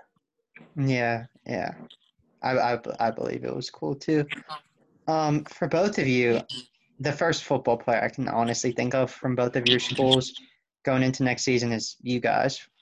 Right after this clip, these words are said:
New Brighton, Niacin, New Green, Beaver Falls, Josh Howe.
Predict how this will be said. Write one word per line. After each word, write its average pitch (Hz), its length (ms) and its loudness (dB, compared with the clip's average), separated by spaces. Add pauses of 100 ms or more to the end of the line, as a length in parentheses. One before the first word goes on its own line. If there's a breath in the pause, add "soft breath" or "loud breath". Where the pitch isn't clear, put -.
(160)
New 135 200 4
Brighton, 123 520 2
Niacin, 110 440 -2
New 117 120 -2
Green, 117 460 -2 (600)
Beaver 123 300 2
Falls, 117 400 0
Josh 127 320 0
Howe. 135 220 0